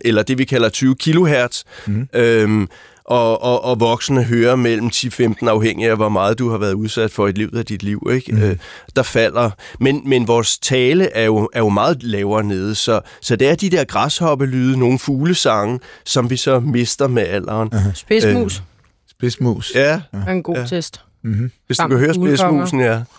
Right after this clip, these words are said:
Speaker 3: Spidsmus,
Speaker 1: Men
Speaker 3: fuglekonger og græshopper.
Speaker 2: Mhm.
Speaker 1: Og det, vi fandt ud af, var, at vågehvalen kunne sagtens høre græshopper, spidsmus og,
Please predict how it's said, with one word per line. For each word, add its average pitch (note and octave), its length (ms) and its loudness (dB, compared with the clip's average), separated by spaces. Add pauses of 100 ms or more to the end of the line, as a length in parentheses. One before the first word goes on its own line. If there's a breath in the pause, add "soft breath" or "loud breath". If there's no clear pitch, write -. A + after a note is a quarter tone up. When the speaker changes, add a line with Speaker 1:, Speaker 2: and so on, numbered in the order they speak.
(300 loud breath)
Speaker 3:
Spidsmus, D4 480 2
Speaker 1:
Men - 60 -10
Speaker 3:
fuglekonger B3 520 0
og A#3 400 0 (160)
græshopper. D#3 440 -2 (260)
Speaker 2:
Mhm. D#3+ 300 -2 (400)
Speaker 1:
Og D3 120 2
det, F#3+ 140 0
vi G3 80 0
fandt C3+ 240 0
ud D#3 120 4
af, C#3+ 140 4
var, B2+ 120 2
at C3 80 -4
vågehvalen C3 520 0
kunne C3+ 160 -8
sagtens D#3+ 520 -4
høre A#2 180 0
græshopper, A#2+ 560 -2
spidsmus A2+ 720 -6
og, G#2 300 0